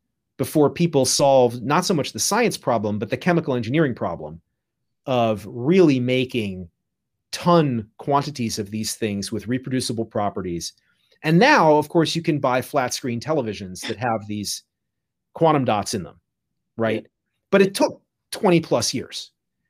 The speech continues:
Speaker 1: And so, you know, the fact that it's taken thirty-five years, uh, doesn't so much shock me. I mean, I think pe-, people are very, very spoiled by things like silicon.
Speaker 2: Yeah.
Speaker 1: But, but even silicon, if you look at it,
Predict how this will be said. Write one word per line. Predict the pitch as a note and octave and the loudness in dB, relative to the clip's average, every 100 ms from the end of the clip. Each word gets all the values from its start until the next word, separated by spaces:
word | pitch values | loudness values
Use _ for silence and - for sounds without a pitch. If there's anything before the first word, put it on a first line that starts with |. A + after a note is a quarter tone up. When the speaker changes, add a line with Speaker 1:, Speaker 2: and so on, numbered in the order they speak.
| _ - | _ -6
Speaker 1:
And | D3+ | -4
so, | - E3 C#3+ C3 - | 2 4 6 2 -2
you | F3 | 0
know, | C#3 | 0
the | D3 | 2
fact | G3+ G3+ G3 | 4 4 4
that | E3+ | 2
it's | D3+ | 2
taken | - E3+ D#3+ | 2 2 2
thirty-five | D3 D3+ B2+ B2+ A#2 D3 | 0 -2 -2 -4 -4 -2
years, | A#3+ G3+ F3 - - _ _ _ _ | 2 2 2 -4 -12 _ _ _ _
uh, | D3+ C3+ B2+ B2 A#2+ A#2 - _ _ _ _ | -2 0 0 0 -2 -4 -10 _ _ _ _
doesn't | D#3+ D#3+ C#3 B2 - | 0 0 -2 -8 -10
so | - C3+ | -10 -8
much | A2+ | -8
shock | - - A2 - | -8 -10 -10 -12
me. | - _ | -20 _
I | C#3 | -4
mean, | D3+ | -4
I | D3 | 0
think | F3 E3+ - _ _ _ | -2 -4 -12 _ _ _
pe-, | G3+ | -6
people | F3 A3+ G#3+ F#3 | 0 2 6 6
are | D3+ | 6
very, | D3 E3 E3+ D3 | 6 6 6 6
very | C#3 C3+ | 2 0
spoiled | - - B2 C3 D3 | -2 -2 0 0 -2
by | A#2+ | -6
things | A2 - B2+ - | -6 -8 -8 -6
like | A2 G2 | -8 -8
silicon. | - F3 E3+ A3+ A3+ - _ _ _ _ - | -6 -4 -4 -6 -8 -12 _ _ _ _ -16
Speaker 2:
Yeah. | G2+ - _ | -16 -16 _
Speaker 1:
But, | C#3+ - _ _ _ | -4 -4 _ _ _
but | D#3+ | 2
even | G3 G3+ | 4 6
silicon, | E3+ - D4+ D4 C#3 | 4 4 2 4 0
if | A#2+ C#3 | -2 -2
you | C#3 | 0
look | G#3 F3+ | 2 2
at | A2+ G#2+ | 0 0
it, | G#2 | -2